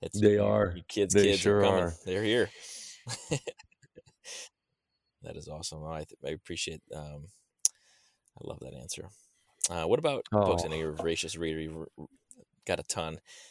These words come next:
Speaker 1: Maybe a top, top
Speaker 2: You know what?
Speaker 1: overall, or
Speaker 2: I'm
Speaker 1: maybe some
Speaker 2: reading a
Speaker 1: recent
Speaker 2: book called
Speaker 1: ones that you're
Speaker 2: Living
Speaker 1: into
Speaker 2: Life
Speaker 1: right now?
Speaker 2: Backwards right now by David Gibson. It's, uh, uh, it's a kinda, like, little expose on Ecclesiastes. Um,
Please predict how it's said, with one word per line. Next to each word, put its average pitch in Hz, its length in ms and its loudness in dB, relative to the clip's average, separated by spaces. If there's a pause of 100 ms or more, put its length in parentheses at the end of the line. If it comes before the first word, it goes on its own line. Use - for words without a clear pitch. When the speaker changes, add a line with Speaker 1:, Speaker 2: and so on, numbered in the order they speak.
(140)
Speaker 1:
Maybe 85 260 2
a 82 100 4
top, 92 360 2
top 87 320 0
Speaker 2:
You 135 100 8
know 139 100 6
what? 101 200 6
Speaker 1:
overall, 104 160 6
or 120 80 6
Speaker 2:
I'm - 0 -
Speaker 1:
maybe 104 200 2
some 113 180 4
Speaker 2:
reading 117 120 6
a - 20 4
Speaker 1:
recent - 0 -
Speaker 2:
book 107 200 2
called 104 180 4
Speaker 1:
ones - 40 0
that 98 100 4
you're 98 80 4
Speaker 2:
Living 113 40 6
Speaker 1:
into 101 220 2
Speaker 2:
Life - 0 -
Speaker 1:
right 90 160 2
now? 92 180 2
Speaker 2:
Backwards 127 300 -2
right 127 180 0
now 131 160 2
by 107 160 -2
David 98 300 2
Gibson. 107 540 0 (500)
It's, 104 320 2
uh, 98 440 6 (320)
uh, - 140 2
it's 113 220 2
a 101 220 2
kinda, 113 200 4
like, 104 280 2
little 110 200 4
expose 101 380 0
on 101 240 4
Ecclesiastes. 104 920 0 (760)
Um, 95 480 2